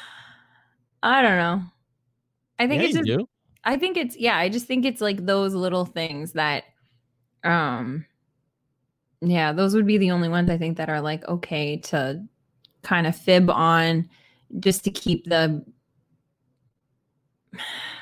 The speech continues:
Speaker 1: reason why then I stutter and stop and think about it is because then does it really matter? 'Cause if you are honest about it, I should just have more confidence and just be like, "Okay,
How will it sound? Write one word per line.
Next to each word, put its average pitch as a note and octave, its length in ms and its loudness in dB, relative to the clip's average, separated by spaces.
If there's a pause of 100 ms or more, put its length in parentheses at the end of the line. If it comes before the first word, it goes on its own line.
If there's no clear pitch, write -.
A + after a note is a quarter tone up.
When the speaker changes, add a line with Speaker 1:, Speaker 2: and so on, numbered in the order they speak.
(540)
Speaker 1:
reason D4+ 260 8
why C4+ 200 6
then G#3+ 180 4
I G3+ 120 4
stutter F#3 560 2
and F3+ 260 -4
stop E3+ 680 -2
and E3+ 360 -8
think G3 220 -2
about D#3+ 320 -2
it F3 240 -4
is F3 100 -8
because F#3+ 300 -4
then F3+ 220 -4
does F#3+ 160 -2
it F3 100 -6
really F3+ 220 -4
matter? F3+ 500 0 (460)
'Cause G3+ 100 -2
if G3+ 140 0
you F#3 160 0
are A3+ 200 4
honest F3+ 380 2
about E3+ 300 2
it, G#3+ 240 -2 (200)
I F3 140 0
should G#3 160 -8
just F#3+ 160 -4
have F3+ 120 -2
more E3+ 180 -4
confidence G3+ 720 -6 (160)
and E3+ 200 0
just F3+ 200 -8
be E3+ 100 -4
like, D#3+ 260 -4
"Okay, D#4 380 2